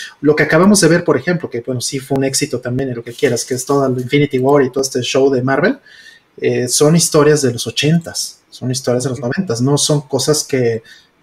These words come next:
que sean nuevas. Entonces, la gente que ya estaba en cómics y la gente que ya estaba mucho en eso, pues, tampoco tiene tan, ¿cómo decirlo? Pues tampoco tiene tanta variedad, ¿no?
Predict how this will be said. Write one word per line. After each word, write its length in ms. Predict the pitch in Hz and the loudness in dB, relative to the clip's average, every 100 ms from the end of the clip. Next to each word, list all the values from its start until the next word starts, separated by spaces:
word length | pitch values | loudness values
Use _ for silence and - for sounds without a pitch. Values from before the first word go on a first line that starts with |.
| - | -6
que 120 | 123 | -4
sean 240 | 139 135 139 | 0 2 4
nuevas. 420 | 170 127 - - | 4 2 -4 -8
Entonces, 420 | 123 151 160 - | 0 2 2 0
la 100 | 135 | 0
gente 340 | 135 190 214 208 | 4 2 2 -2
que 140 | 147 | 0
ya 260 | 156 170 170 | 2 2 0
estaba 400 | 135 - 143 156 | -6 -2 0 0
en 80 | 147 | 0
cómics 440 | 151 156 156 - | 2 2 0 -4
y 40 | - | -8
la 80 | - | -8
gente 200 | 151 175 | -8 -4
que 60 | |
ya 80 | 156 | -4
estaba 260 | 151 160 156 | 0 0 0
mucho 260 | 151 170 | -2 -2
en 60 | 156 | -2
eso, 280 | 139 170 - - - - - _ _ - | -2 -4 -8 -14 -20 -20 -20 _ _ -2
pues, 540 | 170 160 - - - _ _ _ - - 156 _ | 0 2 0 -4 -10 _ _ _ -20 -16 -18 _
tampoco 560 | 180 180 226 254 226 - _ _ - | 0 2 2 2 -2 -4 _ _ -4
tiene 500 | 190 196 196 185 175 | 2 4 4 4 2
tan, 640 | 170 156 139 139 139 139 139 - _ _ _ _ _ _ _ - - _ _ _ _ _ 139 160 - | 0 0 0 0 -2 -6 -8 -20 _ _ _ _ _ _ _ -20 -20 _ _ _ _ _ -10 -10 -4
¿cómo 200 | 170 175 | -2 0
decirlo? 340 | - 185 180 | 0 0 -2
Pues 140 | 151 | -2
tampoco 320 | - 160 185 - | -4 -4 -2 2
tiene 180 | 220 | 2
tanta 260 | 214 202 202 | 4 2 4
variedad, 520 | 160 135 135 269 156 | 4 4 4 2 0
¿no? 180 | 202 | -6